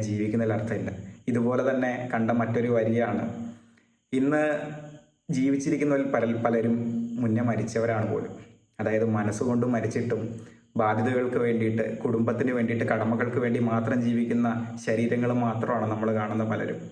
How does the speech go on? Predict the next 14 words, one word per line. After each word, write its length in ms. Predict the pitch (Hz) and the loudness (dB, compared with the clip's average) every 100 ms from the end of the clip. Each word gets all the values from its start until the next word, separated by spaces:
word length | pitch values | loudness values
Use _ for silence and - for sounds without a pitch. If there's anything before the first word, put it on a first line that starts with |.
| - _ _ _ - | -18 _ _ _ -4
നിങ്ങളുടെ 220 | 110 110 | 0 0
ചുറ്റും 220 | 110 - 113 | -2 -2 0
ഒന്ന് 120 | 110 | 2
നോക്കിയാൽ 280 | 110 113 107 | 0 -2 -2
മതി, 160 | 101 - - - - _ 113 | -4 -6 -10 -16 -20 _ 0
വെറും 260 | 117 123 120 - - - - - - | 2 2 0 -2 -6 -8 -12 -16 -4
തുച്ഛമായിട്ടുള്ള 840 | 123 113 - 127 123 120 117 117 113 113 | -2 0 -2 0 2 2 0 0 0 0
ശരീരങ്ങൾ 460 | 107 110 110 110 110 101 | 0 2 2 2 2 0
മാത്രം 360 | 98 - - - - - _ _ _ _ - | -2 -4 -8 -8 -14 -20 _ _ _ _ -2
എന്തിനോ 300 | 110 110 120 120 | 0 2 2 2
വേണ്ടി 220 | 117 110 107 | 2 2 2
അല്ലെങ്കിൽ 260 | 107 107 110 | 2 2 2
മറ്റുള്ളവർക്ക് 460 | 107 113 113 113 120 113 | 2 2 2 2 2 2
വേണ്ടി 160 | 110 | 2